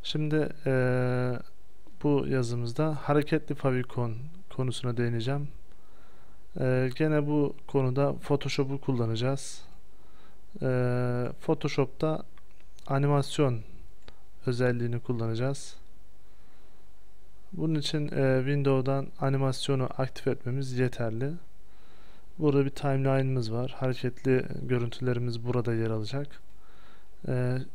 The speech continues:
yine ikonumuzu alalım. Kullanacağımız ikonu.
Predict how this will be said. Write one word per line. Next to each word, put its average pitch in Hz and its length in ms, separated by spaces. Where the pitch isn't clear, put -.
yine 156 260
ikonumuzu 139 600
alalım. 139 500
Kullanacağımız 117 840
ikonu. 123 440